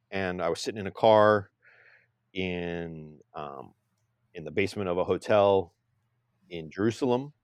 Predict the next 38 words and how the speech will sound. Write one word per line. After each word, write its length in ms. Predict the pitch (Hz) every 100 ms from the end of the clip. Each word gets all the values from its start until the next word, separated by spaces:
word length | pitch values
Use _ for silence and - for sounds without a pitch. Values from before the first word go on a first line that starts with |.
| -
I 80 | 127
think 220 | 120 127
it 80 | 135
was. 400 | 139 139 151 _ _ _ _ _ _ _ _ _ _ _ _ _ -
And 640 | 101 92 90 90 87 87 98
the 60 |
guy 380 | 92 104 101 104
next 320 | 107 107 -
to 80 | -
me 140 | 104 98
in 80 | 92
the 60 |
car 500 | 85 104 95 95 90 -
pulls 280 | - 107 90
out, 320 | 95 92 92 -
you 100 | 95
know, 80 | 87
we 120 | 90
were, 160 | 92 95
we 140 | 95
were 120 | 92
there 180 | 92 98
for 120 | -
a 20 | 92
couple 200 | 92 98
hours 300 | 87 87 82
waiting 240 | 95 82
for 120 | - 90
a 20 |
movement, 440 | 98 107 110 107 - _ _ _ _ _
and 540 | 92 87 82 80 76 76 _ _ _ -
guy 180 | 104 92
pulls 400 | - 101 95 95
out 260 | 87 85 -
Guest 340 | 92 131 117 -
of 120 | 127
the 100 | 101
Ayatollah. 640 | 95 92 90 - 87 69